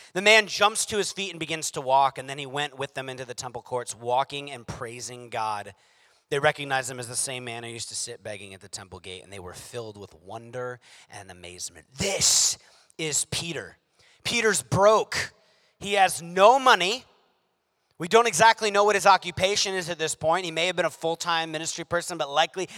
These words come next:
he had trade. He's going around with no money. He's headed to the temple, doing his normal thing,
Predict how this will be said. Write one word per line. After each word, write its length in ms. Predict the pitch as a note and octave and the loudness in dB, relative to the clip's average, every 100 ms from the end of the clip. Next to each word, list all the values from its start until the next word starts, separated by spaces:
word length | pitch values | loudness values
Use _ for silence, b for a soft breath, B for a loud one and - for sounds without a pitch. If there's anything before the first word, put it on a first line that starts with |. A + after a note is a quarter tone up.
| F3+ | -6
he 120 | F3 | -2
had 160 | D3 | -2
trade. 500 | - - D3 D3+ F#3 F#3+ b b b b b b | 0 -2 -2 -4 -4 -10 b b b b b b
He's 160 | G#3+ F#3 | -4 6
going 240 | A3 B3 | 10 10
around 240 | B3 G#3+ | 8 8
with 100 | G#3+ | 6
no 160 | F3 G#3+ | 8 8
money. 260 | A3 G#3+ G#3+ | 8 6 4
He's 120 | D3+ | 0
headed 300 | G3+ G3+ G#3 | 0 0 0
to 100 | A3 | -4
the 100 | F#3+ | -4
temple, 420 | - G3+ G3 G#3+ | 2 2 4 2
doing 340 | D#3+ F#3+ G3+ | 2 0 0
his 160 | G3 D3+ | 0 -4
normal 400 | F3 F3 G3 G3 | 0 2 2 -2
thing, 400 | - G3 F3 D#3 | 0 0 0 -6